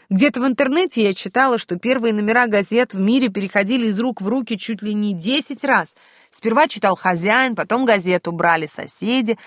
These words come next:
а уж потом в последнюю очередь могли посмотреть грамотные слуги. Вроде бы я и понимала, что это самое начало типографского дела,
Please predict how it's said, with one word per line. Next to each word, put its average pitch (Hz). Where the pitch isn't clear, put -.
а 202
уж 220
потом 320
в -
последнюю 208
очередь 240
могли 214
посмотреть 226
грамотные 226
слуги. 170
Вроде 226
бы 214
я 214
и -
понимала, 233
что -
это 170
самое 185
начало 185
типографского 170
дела, 175